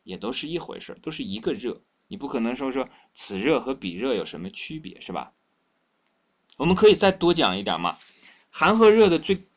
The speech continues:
本质的性质，如果从物理学的角度来讲是什么？这个大家有知道的吗？就冷热啊，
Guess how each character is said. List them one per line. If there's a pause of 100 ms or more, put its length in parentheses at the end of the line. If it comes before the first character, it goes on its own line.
(120)
本
质
的 (380)
性
质，
如
果
从
物
理
学
的
角
度
来
讲
是
什
么？ (1160)
这
个
大
家
有
知
道
的
吗？ (480)
就
冷
热
啊，